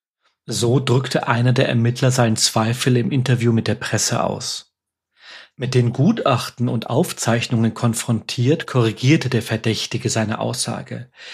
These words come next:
Ja gut, es sei am Tatabend gewesen, freiwillig. Alexandra habe dann die Wiese verlassen, auf der die beiden gewesen waren,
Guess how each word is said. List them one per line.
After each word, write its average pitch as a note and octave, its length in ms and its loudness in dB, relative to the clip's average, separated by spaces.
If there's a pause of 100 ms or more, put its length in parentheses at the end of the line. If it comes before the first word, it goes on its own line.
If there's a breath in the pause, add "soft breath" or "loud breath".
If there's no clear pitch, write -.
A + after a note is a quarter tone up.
(140 loud breath)
Ja A#2+ 200 0
gut, D#3+ 420 2 (240 loud breath)
es B2+ 160 0
sei C3 180 2
am B2 140 -2
Tatabend B2+ 800 0
gewesen, A2+ 560 -2 (100)
freiwillig. A2+ 880 0 (840 loud breath)
Alexandra A#2+ 720 0
habe A#2 240 0
dann C3+ 320 2
die B2 220 -2
Wiese C3+ 320 0
verlassen, G#2+ 600 -4
auf B2+ 200 -6
der C#3 140 0
die C#3 100 -2
beiden C3 380 0
gewesen B2+ 500 2
waren, C3+ 380 2